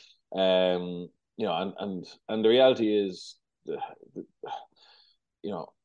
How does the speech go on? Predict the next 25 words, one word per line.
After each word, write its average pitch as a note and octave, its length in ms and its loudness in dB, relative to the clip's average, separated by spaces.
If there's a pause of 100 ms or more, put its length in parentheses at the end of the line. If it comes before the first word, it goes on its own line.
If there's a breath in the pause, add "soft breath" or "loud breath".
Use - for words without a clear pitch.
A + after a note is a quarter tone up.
(100)
someone E3+ 160 6
like D3 80 6
Joe D3+ 120 10
McCarthy A#2 340 4
would F#2+ 100 -8
start G2+ 340 2 (360)
probably F#2 180 -4
most F#2+ 220 -2
weeks G2 200 -2
in, F#2 220 -4 (100)
in F#2 120 -6
the F#2+ 100 -2
other F#2 80 2
provinces. G2 560 -2 (160)
And F2+ 540 -4 (300 soft breath)
whereas A2 300 6
in G#2+ 60 0
Leinster, A2+ 380 2
he's, F#2 160 -4
he's F#2 180 -6
having G2+ 180 2
to F#2 60 -4
fight G#2+ 340 2
now F#2+ 200 -2
for, F2 400 -4